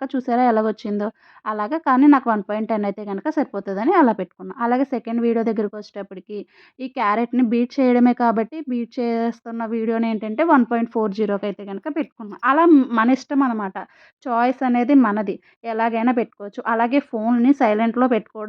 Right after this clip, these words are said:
మాత్రం మర్చిపోవద్దు. లేదంటే మనం మొత్తం వీడియో రికార్డు చేసిన తర్వాత ఏంటంటే ఫోన్ వచ్చినా మెసేజ్ వచ్చినా ఆ సౌండ్స్ అనేవి ఇందులో వస్తా ఉంటాయి. ఇలాగా మొత్తం వీడియోని ఏంటి అలా తగ్గించుకుంటా తగ్గించుకుంటా వస్తే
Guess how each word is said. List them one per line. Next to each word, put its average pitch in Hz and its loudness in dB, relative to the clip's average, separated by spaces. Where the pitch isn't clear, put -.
మాత్రం 240 0
మర్చిపోవద్దు. 202 -2
లేదంటే 240 0
మనం 240 2
మొత్తం 233 -6
వీడియో 233 -4
రికార్డు 226 -8
చేసిన 233 -10
తర్వాత 220 -8
ఏంటంటే 220 -10
ఫోన్ 277 -2
వచ్చినా 247 -4
మెసేజ్ 233 -2
వచ్చినా 247 -2
ఆ 269 4
సౌండ్స్ 220 -2
అనేవి 214 0
ఇందులో 233 6
వస్తా 202 -4
ఉంటాయి. 196 -14
ఇలాగా 233 -2
మొత్తం 240 -6
వీడియోని 240 2
ఏంటి 226 -2
అలా 233 0
తగ్గించుకుంటా 233 -4
తగ్గించుకుంటా 220 -8
వస్తే 208 -8